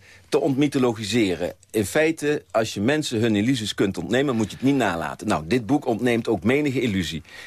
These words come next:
En mijn generatie in het vak had en heeft veel meer de intentie, niet zozeer om mensen hun illusies te ontnemen... maar veel meer om te kijken, waarom hebben wij in zo'n moderne wereld als de onze... behoefte aan dit soort illusies en mythomanie en, en, en allerlei tradities.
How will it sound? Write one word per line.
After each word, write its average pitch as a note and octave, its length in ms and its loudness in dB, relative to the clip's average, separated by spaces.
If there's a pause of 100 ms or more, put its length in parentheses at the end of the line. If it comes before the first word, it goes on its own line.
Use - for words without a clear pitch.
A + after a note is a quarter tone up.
(120)
En B2+ 260 0 (240)
mijn F3 280 2
generatie A#2+ 600 0
in G#2 80 2
het F#2+ 120 -4
vak - 320 -2 (360)
had D3 260 -2 (280)
en A2+ 200 2
heeft A#2+ 380 0 (160)
veel C#3 220 2
meer G#2 280 2
de F#2+ 100 0
intentie, G2 560 -2 (180)
niet C3+ 220 0
zozeer G#2+ 240 0
om G#2 80 0
mensen G2+ 340 0
hun F#2+ 140 0
illusies C#3+ 340 0
te - 80 0
ontnemen... F#2+ 380 0
maar G2+ 160 0
veel B2 180 2
meer F#2+ 280 2
om F2+ 80 -6
te G2+ 80 -8
kijken, E2 380 -2
waarom B2 360 0
hebben A2+ 200 -2
wij G#2 140 4
in G#2 120 0
zo'n F#2+ 120 -2
moderne F#2+ 500 0
wereld F2 400 0
als F2 160 -2
de G2+ 80 2
onze... G#2 400 0 (360)
behoefte C3 540 0
aan C#3 160 0
dit B2+ 160 -2
soort A2+ 300 -2
illusies A#2 600 0
en G2 180 2
mythomanie G#2+ 800 2
en, G2+ 300 2
en, G2+ 260 -2
en G2 200 0
allerlei G2 400 2
tradities. G#2 560 -4